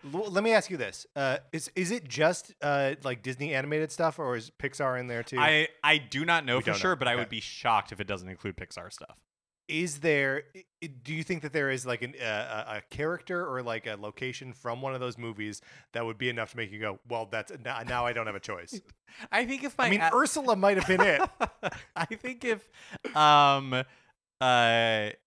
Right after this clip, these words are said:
Speaker 2: if my avatar could give Sully from Monsters, Inc
Speaker 1: Yeah.
Speaker 2: a hug,
Speaker 1: Yeah.
Speaker 2: that could be
Speaker 1: That,
Speaker 2: pretty
Speaker 1: that,
Speaker 2: good.
Speaker 1: that's game over for you.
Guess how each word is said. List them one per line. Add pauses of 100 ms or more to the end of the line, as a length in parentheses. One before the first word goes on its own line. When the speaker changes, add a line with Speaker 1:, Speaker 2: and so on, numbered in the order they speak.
Speaker 2:
if
my
avatar
could
give
Sully (240)
from
Monsters,
Inc
Speaker 1:
Yeah.
Speaker 2:
a
hug,
Speaker 1:
Yeah. (400)
Speaker 2:
that
could
be
Speaker 1:
That,
Speaker 2:
pretty
Speaker 1:
that, (140)
Speaker 2:
good.
Speaker 1:
that's
game
over
for
you.